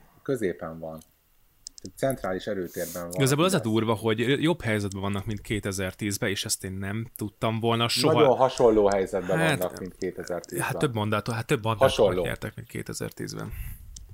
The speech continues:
Speaker 1: De hasonló, de a centrális
Speaker 2: Igen.
Speaker 1: erőteret tekintve
Speaker 2: I-,
Speaker 1: hasonló.
Speaker 2: igen, igen,
Speaker 1: Mert a
Speaker 2: igen.
Speaker 1: Fideszt, mert a Jobbikot meg lehet felel-, feleltetni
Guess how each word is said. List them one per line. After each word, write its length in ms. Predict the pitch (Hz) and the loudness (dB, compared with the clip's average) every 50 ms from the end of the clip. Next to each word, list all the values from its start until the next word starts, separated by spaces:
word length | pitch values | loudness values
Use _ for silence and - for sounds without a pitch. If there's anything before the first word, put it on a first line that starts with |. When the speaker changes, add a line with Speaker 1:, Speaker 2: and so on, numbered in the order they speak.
| - - - - _ - | -20 -20 -20 -20 _ -6
Speaker 1:
De 120 | 120 127 120 | -2 -2 0
hasonló, 680 | - 156 147 - - 135 113 110 113 113 107 101 92 - | 0 -2 -2 0 0 0 2 2 2 2 2 2 2 0
de 80 | 104 110 | -2 -4
a 100 | 107 - | -4 -4
centrális 460 | - 151 143 - - 139 107 104 170 | -4 -6 -6 -4 -2 -4 -2 -2 0
Speaker 2:
Igen. 200 | 120 117 120 127 | 0 2 2 2
Speaker 1:
erőteret 300 | 143 160 127 101 92 - | 2 2 0 0 -4 -6
tekintve 380 | 113 - - 113 107 107 117 | -8 -10 -10 -10 -8 -6 -6
Speaker 2:
I-, 80 | 107 - | -6 -6
Speaker 1:
hasonló. 540 | 120 - 117 113 107 90 87 98 90 85 82 | -6 -6 -4 -4 -2 -2 -2 -2 -2 -2 -4
Speaker 2:
igen, 260 | 98 98 98 98 98 | -4 -6 -8 -8 -8
igen, 100 | 101 101 | -6 -4
Speaker 1:
Mert 140 | 110 117 104 | -2 -2 -2
a 20 | |
Speaker 2:
igen. 180 | - 123 110 - | -2 -4 -4 -2
Speaker 1:
Fideszt, 440 | 139 139 135 147 147 143 - - - | -2 0 0 0 -2 -2 -6 -12 -10
mert 200 | - 113 107 101 | -8 -8 -6 -4
a 40 | - | -2
Jobbikot 480 | 117 131 131 123 120 113 - 113 - - | 0 0 2 2 0 -2 -2 -4 -6 -4
meg 180 | 117 113 104 | -6 -6 -4
lehet 280 | 110 104 90 98 95 - | -4 -6 -6 -6 -10 -10
felel-, 420 | - - 113 101 98 92 90 90 - | -10 -8 -4 -4 -2 -2 -4 -6 -8
feleltetni 800 | - - 101 98 92 90 85 - 92 87 - - 92 87 87 82 | -6 -2 -2 -2 -2 -2 -4 -6 -8 -8 -8 -10 -10 -10 -10 -12